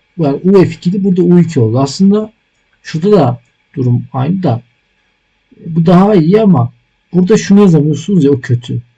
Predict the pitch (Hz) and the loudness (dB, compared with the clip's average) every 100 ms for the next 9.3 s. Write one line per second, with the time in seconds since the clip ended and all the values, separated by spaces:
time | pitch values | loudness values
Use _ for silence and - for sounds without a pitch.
0 | _ _ _ _ _ _ _ _ _ - | _ _ _ _ _ _ _ _ _ -12
1 | - 123 120 _ _ _ _ - 127 120 | -4 -4 -4 _ _ _ _ -12 -8 -8
2 | - 160 151 135 160 165 165 - _ _ | -2 0 0 0 0 -2 -4 -20 _ _
3 | _ _ _ _ _ _ _ _ _ - | _ _ _ _ _ _ _ _ _ -14
4 | - 156 127 - 143 127 - 165 160 165 | -2 -2 -2 -4 -8 -8 -8 -4 -2 -2
5 | - 151 151 123 - 143 120 - 139 139 | -8 -8 -8 -10 -10 -10 -12 -14 -12 -10
6 | 139 131 120 _ _ _ - 196 185 196 | -6 -6 -6 _ _ _ -10 -6 0 0
7 | 165 - - 196 202 226 185 180 190 160 | 0 -6 -6 -4 -4 -2 2 2 2 0
8 | 165 156 196 214 214 214 190 147 156 147 | -4 -6 -6 -6 -4 -4 -2 -4 -2 -4
9 | 123 - 143 | -6 -8 -10